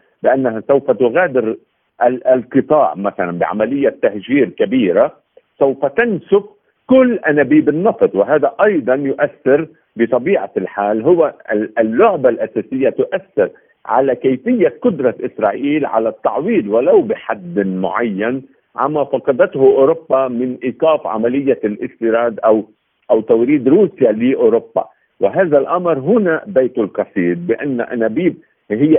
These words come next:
إسرائيل ت-، يتوقف لديها القدرة على تحقيق هدفها بالتعويض ولو بحد معين، لأنه لا أحد يستطيع أن يعوض الغاز الروسي، مستحيل، مستحيل مهما حاولوا،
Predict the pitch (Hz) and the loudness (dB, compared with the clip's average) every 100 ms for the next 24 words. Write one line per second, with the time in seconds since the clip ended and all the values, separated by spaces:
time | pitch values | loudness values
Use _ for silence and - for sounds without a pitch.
0 | 151 - 135 147 247 220 127 139 _ _ | 0 -4 -2 -2 0 -2 -2 -10 _ _
1 | _ - - 127 117 - 120 117 117 196 | _ -20 -2 0 0 -2 -2 2 2 2
2 | 214 - 127 - 110 110 139 135 107 98 | 0 -2 -2 0 -2 2 2 2 -2 -4
3 | - 226 170 135 123 127 - _ - 117 | 0 0 2 0 0 -4 -10 _ -4 0
4 | 131 123 127 - - 208 160 110 139 233 | 0 0 -4 -6 -4 -4 -2 -4 0 0
5 | 254 110 87 78 - _ - 233 151 - | 2 0 0 -4 -8 _ -2 4 4 2
6 | - - 117 160 175 104 110 143 208 151 | -2 -2 -2 0 0 2 2 4 2 0
7 | 123 - 165 143 104 113 110 104 101 98 | -8 -6 -8 -8 -2 -2 0 -2 -4 -4
8 | 101 101 101 110 120 110 117 139 - - | -4 -4 -6 -8 -8 -6 -2 -2 -2 -6
9 | 117 92 101 - - 131 131 - _ - | -4 -2 -2 -2 -4 0 -2 -2 _ -8
10 | 117 113 110 117 131 120 - 104 92 104 | -4 0 2 2 2 2 0 -2 0 2
11 | 95 82 90 87 120 190 240 - 85 - | 0 -2 -4 -2 -2 0 0 -2 -8 -6
12 | 82 - _ _ 131 156 160 - - 95 | -8 -8 _ _ 0 0 0 -4 -2 -4
13 | 98 139 120 113 - 113 104 98 107 | -2 -4 -4 -8 -4 0 2 2 0